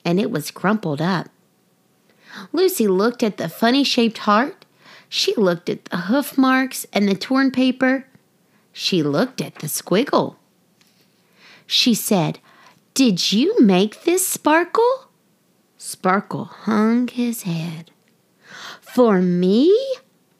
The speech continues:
Sparkle nodded. Even though Lucy didn't understand what the card said, she understood what it meant. It meant that Sparkle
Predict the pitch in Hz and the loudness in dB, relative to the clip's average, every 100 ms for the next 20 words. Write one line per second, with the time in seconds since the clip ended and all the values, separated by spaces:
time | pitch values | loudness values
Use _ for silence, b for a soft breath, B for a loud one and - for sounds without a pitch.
0 | _ _ - - _ _ 139 196 - 180 | _ _ -14 -14 _ _ -4 -4 0 2
1 | 151 147 170 302 226 151 - _ _ _ | 2 0 -2 -2 -4 -4 -12 _ _ _
2 | _ _ - - _ _ _ _ _ _ | _ _ -20 -20 _ _ _ _ _ _
3 | _ B B B B 160 240 302 392 247 | _ B B B B -4 0 2 2 2
4 | 196 160 180 262 226 170 165 196 285 - | 2 2 2 2 2 2 2 2 0 -2
5 | 180 165 196 240 - 185 190 175 - - | -4 0 0 0 0 -2 0 -2 -4 -2
6 | 226 320 311 247 220 226 226 214 - 196 | 0 0 -2 -2 0 0 -2 -4 -2 -2
7 | 190 - 277 339 320 - B B 208 165 | -2 -2 -2 0 -2 -8 B B -16 -8
8 | - - 277 - - 277 320 294 277 - | -4 0 0 -2 -2 2 2 2 0 -2
9 | - - 339 370 277 262 233 277 320 - | -6 -2 0 4 2 2 2 2 2 2
10 | 277 370 453 208 - - - _ _ _ | 2 2 2 0 -4 -16 -20 _ _ _
11 | _ _ _ _ - 392 277 233 226 269 | _ _ _ _ -4 -2 2 4 4 2
12 | - 240 - - - - _ - 359 403 | -2 -6 -6 -10 -14 -16 _ -4 -2 -2
13 | - 220 220 269 | -2 0 2 0